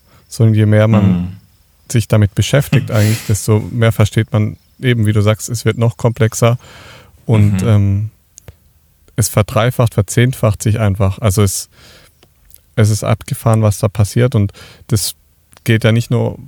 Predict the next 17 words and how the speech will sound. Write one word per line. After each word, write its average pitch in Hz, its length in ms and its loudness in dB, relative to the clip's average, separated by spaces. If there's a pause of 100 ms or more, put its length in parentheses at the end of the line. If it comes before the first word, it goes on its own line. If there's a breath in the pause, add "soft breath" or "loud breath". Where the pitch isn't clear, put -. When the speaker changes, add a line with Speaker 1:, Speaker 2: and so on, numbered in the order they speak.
(580)
Speaker 1:
ist - 160 -2
ja 120 60 4
nicht 123 120 2
nur 131 120 4
beim 107 180 2
Gehirn 123 340 2
so, 117 140 2
das 104 200 0
ist 113 160 -6
ja 117 120 0
auch 113 100 0
schon 104 400 -2
allein 104 360 0
bei 101 120 2
der 101 120 4
Leber 117 360 4
so, 98 260 0